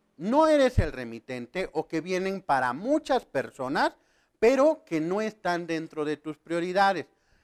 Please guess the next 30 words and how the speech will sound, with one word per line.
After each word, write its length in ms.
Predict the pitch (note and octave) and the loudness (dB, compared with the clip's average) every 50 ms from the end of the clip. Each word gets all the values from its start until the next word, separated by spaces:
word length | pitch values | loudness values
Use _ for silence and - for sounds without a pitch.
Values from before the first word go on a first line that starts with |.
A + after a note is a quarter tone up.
| _ _ _ | _ _ _
Y 200 | B3 C4 D4 C#4 - - | 0 0 0 0 0 0
a 160 | - A3 B3 | 0 0 0
estos 320 | B3 B3 - - C4 B3+ - | 0 -2 0 0 -2 -2 0
correos 420 | - A#3+ A3+ A3 A3 A3+ A3+ A3+ | 2 2 4 6 6 6 6 4
no 160 | A3 A#3+ B3 | 4 0 0
le 120 | C4 C4+ C4 | 0 0 0
puedes, 340 | - A#3+ A#3 A#3+ A#3 A#3 _ | 0 0 0 0 0 -4 _
no 200 | A#3+ A#3+ A#3+ B3+ | -6 -4 0 2
les 120 | C4+ C4 A#3+ | 2 2 2
debes 220 | B3+ A#3 A#3+ A3+ | 0 0 0 0
de 100 | A#3 G#3 | 0 -2
tomar 300 | - G3 F#3 F#3 F3+ F3+ | -2 -2 -2 -2 -2 -2
mucha 280 | F#3+ F#3+ F#3+ - - F#3 | -2 -4 -8 -8 -8 -10
importancia 680 | F3 - - E3 - - F#3 F#3 F#3+ - A3+ G#3 G3+ G3+ | -8 -6 -6 -6 -4 -4 -6 -6 -6 -2 -2 -2 -2 0
porque 440 | F#3 E3+ D3+ - E3 D#3+ - - _ _ _ _ | -4 -6 -6 -6 -8 -8 -8 -10 _ _ _ _
no 260 | F#3+ G3 A3 A#3+ A3 | -6 -4 -4 -4 -4
son 220 | - A3 G#3 F#3+ | -4 -8 -10 -6
para 280 | - D#3 C3+ B2 A2 - | -2 -2 0 0 -2 -2
ti, 100 | _ _ _ _ _ _ _ | _ _ _ _ _ _ _
sino 320 | _ - D3+ D3+ E3 D#3+ - | _ -4 -2 -2 -2 -2 -4
que 120 | D#3 D3 | -6 -8
son 280 | - - A3 C4 D#4+ - _ _ _ _ _ _ | -4 -2 -2 -2 -2 -4 _ _ _ _ _ _
como 420 | - F#3+ F#3 F3+ F3+ F3 F#3 - - _ _ | 0 0 0 0 0 -2 -4 -6 -8 _ _
publicidad. 1120 | _ G#3+ A#3 A#3 A3+ F3 F#3+ G3 F#3+ G3 F3 - - - E3+ D3+ C#3 G#2+ C3 A#2 G#2 - - _ _ _ _ _ _ _ | _ -4 -4 -4 -4 -4 -6 -6 -6 -6 -6 -8 -12 -10 -10 -10 -6 -2 -2 -2 -2 -4 -8 _ _ _ _ _ _ _
¿Bien? 360 | _ A#2+ D#3 F#3+ A#3+ D4+ G4 - - _ _ _ _ _ _ _ _ _ _ _ _ _ _ _ _ _ - - - _ _ _ _ _ _ _ _ _ _ _ _ _ _ _ _ _ _ - | _ -4 0 2 4 2 2 0 -4 _ _ _ _ _ _ _ _ _ _ _ _ _ _ _ _ _ -20 -20 -20 _ _ _ _ _ _ _ _ _ _ _ _ _ _ _ _ _ _ -2
Vámonos 480 | E3 G3 G3+ G#3 A3 G#3+ G#3 G#3 G#3 | 0 2 2 2 2 2 2 2 2
con 220 | - - G#3+ G#3+ G#3+ | 2 0 2 2 4
el 120 | G#3+ G#3 | 2 2
siguiente. 680 | G#3+ A#3 A3 G#3 A#3+ A#3+ A#3+ A#3 A#3 - C3+ G#2+ - _ _ _ _ _ _ _ _ _ _ - _ _ _ | 0 -2 0 2 4 4 4 4 2 0 -2 -4 -4 _ _ _ _ _ _ _ _ _ _ -20 _ _ _
Borradores. 800 | _ B2 B2+ E3 F3+ F#3+ F#3+ F#3+ F3+ F3 F3+ F#3 F#3+ F3+ B2+ G#2+ | _ -4 0 2 4 4 6 4 4 4 4 4 4 4 2 0